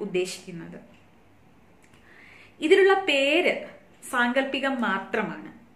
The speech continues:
പ്രവാസികൾക്ക് എന്തിനാ ഓരോരുത്തർക്കും ഓരോ പേര്?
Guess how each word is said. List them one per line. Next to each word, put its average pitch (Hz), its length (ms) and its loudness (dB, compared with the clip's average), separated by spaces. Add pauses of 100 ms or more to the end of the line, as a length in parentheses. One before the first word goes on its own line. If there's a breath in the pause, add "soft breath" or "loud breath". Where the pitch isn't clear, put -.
(440 soft breath)
പ്രവാസികൾക്ക് 330 720 2
എന്തിനാ 254 340 0
ഓരോരുത്തർക്കും 240 1080 -4
ഓരോ 220 300 2
പേര്? 190 420 -4